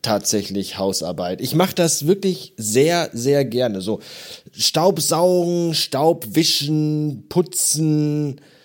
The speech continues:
Aufräumen, auch Klo putzen und all das habe ich überhaupt gar kein Problem mit. Mach ich tatsächlich wirklich gerne. Wenn man, äh, Kopfhörer auf hat, die richtige Musik dazu hat,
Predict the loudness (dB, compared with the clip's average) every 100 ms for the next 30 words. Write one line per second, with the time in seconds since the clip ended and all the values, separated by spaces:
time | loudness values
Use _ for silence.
0 | _ _ 0 4 4 2 -4 2 2 4
1 | 4 2 0 0 0 0 0 0 2 2
2 | 2 0 2 2 4 4 2 0 0 -2
3 | -4 -4 -2 -2 0 2 2 4 4 2
4 | 0 0 0 2 2 2 2 0 0 2
5 | 4 4 2 0 -6 _ _ _ _ -12
6 | -4 0 0 0 0 -2 0 0 2 2
7 | 4 2 4 2 2 2 0 2 4 2
8 | 0 0 0 2 0 2 0